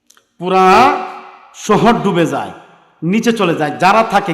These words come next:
কেউ বাঁচতে পারে না। আপনি তো তুফানটা ফিরাতে পারেন, বা একটা ঢেউ আসতেছে, কোনোভাবে কোথাও গিয়া আশ্রয় নিতে পারেন। ভূমিকম্প কিন্তু আপনাকে এইভাবে কোনো সিগন্যাল দেয় না। আল্লাহু আকবার।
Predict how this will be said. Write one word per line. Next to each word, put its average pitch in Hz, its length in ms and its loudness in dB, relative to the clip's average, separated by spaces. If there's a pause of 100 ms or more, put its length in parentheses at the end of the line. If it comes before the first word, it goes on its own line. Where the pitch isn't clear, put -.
কেউ 285 100 -4
বাঁচতে 208 260 -6
পারে 117 180 -12
না। 95 120 -18 (1800)
আপনি 190 220 -4
তো 302 360 -4 (220)
তুফানটা 269 420 -2
ফিরাতে 262 340 0
পারেন, 156 340 -2
বা 190 120 4
একটা 196 480 0 (100)
ঢেউ 220 180 0
আসতেছে, 214 420 -2
কোনোভাবে 202 460 -2
কোথাও 185 340 -10
গিয়া 208 280 -6 (360)
আশ্রয় 226 320 -4
নিতে 196 200 -8
পারেন। 135 280 -12 (320)
ভূমিকম্প 254 540 -8
কিন্তু 226 200 -8
আপনাকে 202 400 -6
এইভাবে 202 320 -8
কোনো 190 180 -14
সিগন্যাল 175 380 -10
দেয় 151 120 -10
না। 120 100 -10 (320)
আল্লাহু 143 380 -4
আকবার। 139 320 -12